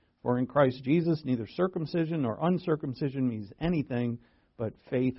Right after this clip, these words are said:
working through love. So you see there in verses five and six that Paul says, you've gone back to some Old Testament thing in which you think you're gonna be justified by the law, which the law never said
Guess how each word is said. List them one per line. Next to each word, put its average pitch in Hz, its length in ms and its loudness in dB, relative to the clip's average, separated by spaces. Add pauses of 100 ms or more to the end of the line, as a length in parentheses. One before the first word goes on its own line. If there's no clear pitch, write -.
(100)
working 107 560 -10
through 104 400 -10
love. 110 320 0 (1080)
So 180 80 6
you 180 120 8
see 247 180 0
there 208 200 2
in 175 100 6
verses 175 440 10
five 165 280 4
and 156 120 2
six 190 400 2
that 165 220 0
Paul 160 720 8 (480)
says, 165 400 8 (680)
you've 208 400 8
gone 190 300 10
back 175 400 8
to 165 140 6
some 170 220 4
Old 160 220 8
Testament 196 720 -2
thing 135 320 4
in 147 160 0
which 156 200 2
you 151 120 2
think 180 200 2
you're 156 100 -6
gonna 147 160 2
be 131 120 -2
justified 139 580 2
by 120 140 4
the 110 80 0
law, 131 380 8
which 131 240 0
the 165 80 8
law 160 200 10
never 127 300 4
said 123 500 6